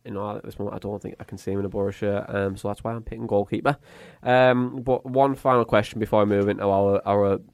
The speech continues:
Boro Breakdown Awards, and, uh, it's from Polly Mackey, says, "Why is Warnock reluctant to give the kids a chance when we had nothing to play for? And is this the sign he will go for more seniors, senior pros next season like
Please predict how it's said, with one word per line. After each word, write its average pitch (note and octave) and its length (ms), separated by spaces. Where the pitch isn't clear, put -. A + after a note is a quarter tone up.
Boro G2+ 280
Breakdown G2+ 480
Awards, G2+ 480
and, G#2+ 580
uh, A2+ 140
it's G2 100
from A2+ 80
Polly A2 220
Mackey, G#2+ 240
says, G#2+ 340
"Why B2 320
is C3 120
Warnock B2 380
reluctant A2+ 720
to G#2+ 100
give G#2+ 180
the G2 80
kids G#2 220
a G2+ 60
chance G#2+ 380
when G#2 140
we G#2+ 80
had G2+ 240
nothing G#2 380
to - 80
play A#2 260
for? A2+ 340
And G#2 360
is A2 200
this A#2+ 180
the A2 60
sign G#2+ 320
he A2 120
will G2+ 80
go G#2+ 160
for G#2 140
more G#2+ 180
seniors, G#2+ 440
senior A2+ 300
pros G2+ 280
next G2+ 220
season G2+ 420
like G2 240